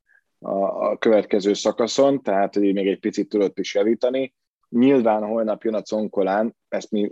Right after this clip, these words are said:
este huszonegy negyvenkor mondjuk most alá pénteken, azért mondjuk azt, hogy holnap, de, de itt még azért nagyon sok mozgástér van.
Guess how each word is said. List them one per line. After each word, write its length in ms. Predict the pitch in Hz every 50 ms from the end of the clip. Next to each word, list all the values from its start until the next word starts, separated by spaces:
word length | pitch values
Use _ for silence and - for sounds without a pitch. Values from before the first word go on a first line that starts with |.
| - -
este 320 | - - 107 - - 107
huszonegy 400 | 107 120 113 - 117 110 101 98
negyvenkor 560 | 104 110 104 95 98 92 90 82 - 101 95
mondjuk 360 | 95 95 95 95 92 90 -
most 200 | - 92 - -
alá 200 | 107 98 92 87
pénteken, 560 | - - 98 95 92 170 - 87 - - 95 95
azért 260 | 90 82 92 87 - -
mondjuk 220 | 92 90 82 -
azt, 140 | 92 - -
hogy 120 | 90 -
holnap, 420 | - 101 107 110 120 127 131 131 - _ _ _ _ _ _ _ _ _
de, 540 | - 101 95 104 101 101 104 107 104 107 -
de 160 | 120 107 110 110
itt 160 | 104 - -
még 140 | 113 104 110
azért 300 | 104 95 107 104 - -
nagyon 280 | 135 131 127 117 104
sok 280 | 95 - - 101 92 -
mozgástér 760 | 104 104 101 95 87 101 95 87 - - - 101 95 90 85
van. 400 | 90 92 101 120 147 151 -